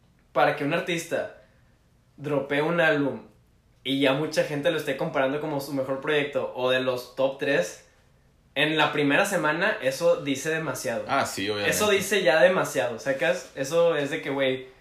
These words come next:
Speaker 1: va a ser timeless el álbum, ¿sacas?
Speaker 2: Es que sí te das cuenta que en verdad le metió años de trabajo en el álbum. No es cualquier música que saca cualquiera que trabajó un año. No suena de esa manera, suena
Speaker 1: Exacto, güey.
Speaker 2: bien hecho.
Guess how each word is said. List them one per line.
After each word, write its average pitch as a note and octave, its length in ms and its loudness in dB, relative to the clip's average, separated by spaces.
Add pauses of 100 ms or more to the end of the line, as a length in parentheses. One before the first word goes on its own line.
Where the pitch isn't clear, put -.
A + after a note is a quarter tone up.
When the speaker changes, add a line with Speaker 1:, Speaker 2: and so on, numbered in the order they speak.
(320)
Speaker 1:
va C#3 80 4
a C#3 40 4
ser D3 360 0
timeless C#3+ 500 0
el C3 120 -4
álbum, A2+ 280 -8
¿sacas? C#3+ 420 -10
Speaker 2:
Es G#2+ 120 -4
que D3+ 100 0
sí D3 140 -2
te D3+ 100 0
das D3 180 6
cuenta A#2+ 420 0
que F2+ 340 -2
en G2+ 80 -4
verdad G2 340 -2 (160)
le B2 140 0
metió G#2+ 320 -2
años A2 260 -4
de A2+ 80 -4
trabajo F2+ 500 -6
en F#2 120 -10
el F#2 120 -6
álbum. F2+ 260 -6 (280)
No A2 160 -4
es A2+ 100 -2
cualquier C3 360 -2
música B2+ 340 -4
que A#2 100 -6
saca - 280 -6
cualquiera G2+ 640 -6 (180)
que F#2 220 -6
trabajó F2 420 -6
un F#2+ 100 -8
año. F#2 220 -6
No G2+ 100 -6
suena B2+ 280 -4
de A#2+ 60 0
esa A#2+ 120 -6
manera, F#2 340 -6
suena - 220 -4
Speaker 1:
Exacto, C#3+ 280 2
güey. A#2 160 -2
Speaker 2:
bien A#2+ 340 2
hecho. A2 260 -4